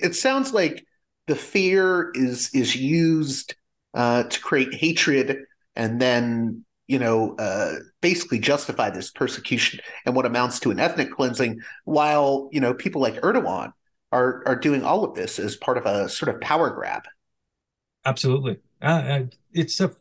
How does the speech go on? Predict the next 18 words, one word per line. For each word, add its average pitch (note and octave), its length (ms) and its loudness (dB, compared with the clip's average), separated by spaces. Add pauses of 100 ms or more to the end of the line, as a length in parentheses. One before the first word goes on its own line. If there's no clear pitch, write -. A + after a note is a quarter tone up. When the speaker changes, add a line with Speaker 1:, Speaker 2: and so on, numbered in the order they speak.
Speaker 2:
formula. G3+ 640 2
It's C3 200 -2
a D#3 120 2
clear G3+ 360 0
formula. D#3 480 2
When A#2+ 160 2
you C3 100 2
look D3 260 0
into D#3+ 280 2
it C#3+ 80 4
and B2 160 2
you B2+ 80 2
see D#3+ 320 2
it, G#2+ 160 -2
you A#2 140 0
identify C3+ 540 2
that A#2+ 240 -2
formula. B2 480 0